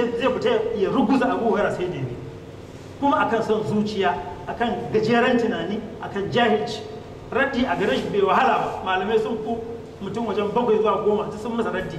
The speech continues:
ba wahala. Duk shirme ya gina a littafinsa. Su wani, wani malamin ya fahimci ba sosai, Ahmad Amin, mai Fajrul Islam, Zuhrul, Zuhal Islam, Zuhrul Islam da sauransu. Wannan ma-, marubucin shi ma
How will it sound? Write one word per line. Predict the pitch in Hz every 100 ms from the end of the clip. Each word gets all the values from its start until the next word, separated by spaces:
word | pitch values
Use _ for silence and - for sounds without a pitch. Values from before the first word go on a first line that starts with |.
| -
ba | 247 233
wahala. | - 247 - - - - - - - -
Duk | 339
shirme | 330 269 214 202
ya | 196 -
gina | 202 185 -
a |
littafinsa. | 156 170 165 - - - - - - - - - - - - - - - - - - -
Su | - 220
wani, | 226 226 226 226 214 -
wani | 196 214 214 214
malamin | 220 214 190
ya | 180 165
fahimci | 170 143
ba | 175
sosai, | 160 160 175 208 - - - -
Ahmad | 196 208 208 -
Amin, | 185 214 214 -
mai | 165
Fajrul | 196 214 202 -
Islam, | - 208 208 - - - - - 160
Zuhrul, | 208 220 220 - -
Zuhal | 220 214 -
Islam, | - 202 208 - - - - 175
Zuhrul | 233 233 214
Islam | - - 208 - 208 - - -
da |
sauransu. | - 180 180 180 - - - - - -
Wannan | 254 226 226 226
ma-, | 247 254
marubucin | 233 240 196 - 233
shi | - 240
ma | 226 226 -